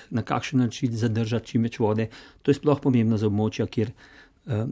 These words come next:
kot smo prej ugotovili, povsod ne bo možno ali pa ni možno uvesti namakanja, tako ali tako, a ne. Se pravi, ljudje bojo prisiljeni se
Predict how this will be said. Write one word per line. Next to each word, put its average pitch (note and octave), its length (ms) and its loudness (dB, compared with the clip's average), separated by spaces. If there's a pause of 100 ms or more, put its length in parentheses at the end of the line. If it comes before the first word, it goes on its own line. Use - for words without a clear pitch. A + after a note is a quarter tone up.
(320)
kot - 140 -4
smo A#2 120 0
prej G#2+ 160 4
ugotovili, A2 500 2
povsod A2 380 0
ne A#2 60 4
bo G#2+ 120 2
možno G#2+ 380 2
ali G2+ 100 -2
pa G2+ 100 -4
ni G#2 100 2
možno G#2 340 0
uvesti G#2 280 -2
namakanja, G2+ 500 -2
tako - 240 -4
ali A2 80 -2
tako, A#2 280 -2
a F#2+ 60 -6
ne. G#2 120 -4
Se A2 120 -4
pravi, A#2+ 240 2
ljudje A2+ 280 2
bojo B2+ 160 6
prisiljeni C3 520 0
se G#2+ 180 -4